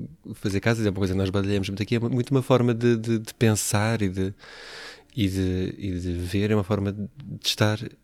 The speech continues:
e, portanto, eu não consigo dissociar-me disso porque faz parte de quem eu sou, na verdade.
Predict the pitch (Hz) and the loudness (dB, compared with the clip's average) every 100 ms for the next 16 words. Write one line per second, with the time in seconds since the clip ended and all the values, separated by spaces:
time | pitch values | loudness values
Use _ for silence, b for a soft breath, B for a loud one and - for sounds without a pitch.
0 | - 113 - - 113 107 - 117 113 113 | -4 -4 -4 -6 -4 -4 -4 -2 -2 0
1 | 113 - - _ _ _ _ _ _ _ | -2 -4 -8 _ _ _ _ _ _ _
2 | - 113 120 123 131 123 120 123 123 120 | -2 0 0 0 0 2 2 0 0 0
3 | 120 - - - 123 120 - 120 120 - | -4 -6 -14 -4 -2 -2 -2 -2 -2 -2
4 | 120 - 117 95 98 98 | -4 -4 -4 -4 -4 -6